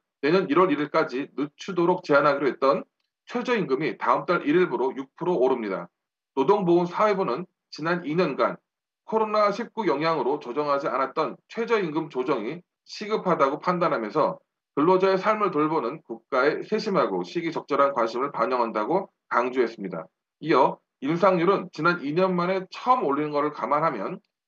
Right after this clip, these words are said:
그리 높지 않은 평균 육 프로에 그쳤다며, 대부분의 기업은 현재 이 최저임금 이상을 지급하고 있으므로 기본적으로 기업의 지불 능력에는 영향을 미치지 않을 것이라고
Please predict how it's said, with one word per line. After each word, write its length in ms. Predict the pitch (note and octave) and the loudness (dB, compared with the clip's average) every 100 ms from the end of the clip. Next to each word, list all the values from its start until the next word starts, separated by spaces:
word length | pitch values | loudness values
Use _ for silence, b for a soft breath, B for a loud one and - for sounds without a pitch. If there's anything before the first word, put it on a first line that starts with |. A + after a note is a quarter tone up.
| - | 0
그리 160 | D#3 | 2
높지 280 | C#3+ - E3 | 2 0 2
않은 300 | C3 D#3 - - | 2 2 -4 -10
평균 480 | - G#3+ F#3+ B2+ E3+ D3 | -4 -2 0 0 0 -6
육 180 | C#3 - | -8 -4
프로에 240 | F3 F3+ | 0 0
그쳤다며, 640 | E3+ D3 C#3 B2 G2 C#3+ - _ _ - | -2 -6 -2 -2 -2 -4 -6 _ _ 0
대부분의 420 | D3+ F#3+ G3 F3+ | 4 6 4 4
기업은 380 | D#3 D#3+ F#3 - _ _ - | 4 4 2 -2 _ _ -4
현재 400 | A#3+ G#3+ A#3 - | -2 0 0 0
이 260 | D3+ F#3+ F3+ | -2 -4 -6
최저임금 800 | - B3 A#3+ A#3 F#3 E3 F#3 F3+ | -6 -6 2 4 4 4 2 2
이상을 480 | D3 D3+ F3+ B2+ C#3+ | 0 2 4 2 0
지급하고 440 | C#3+ D3 D3 D3+ | -2 -2 0 0
있으므로 600 | B2+ - E3 C3+ A#2 F3 - _ _ | -2 0 0 2 2 0 -8 _ _
기본적으로 760 | C#3+ E3 D3+ C#3+ C#3 E3 - - _ | 0 0 2 0 2 0 0 -8 _
기업의 380 | D3 E3 F#3 F3+ | -2 2 2 0
지불 280 | D#3+ F3 F3 | -2 0 0
능력에는 540 | D#3 D#3+ D3 A#2+ D3+ G#2+ | -2 -6 -4 -6 -6 -2
영향을 480 | A2+ C3 B2+ D#3+ | 0 0 0 -2
미치지 440 | E3 B2 - F#2 A2+ | -4 -12 -14 -4 0
않을 320 | A#2 C#3 D3+ | 2 2 2
것이라고 560 | C3+ C3 A#2+ F2+ D#2 | 2 2 2 0 -4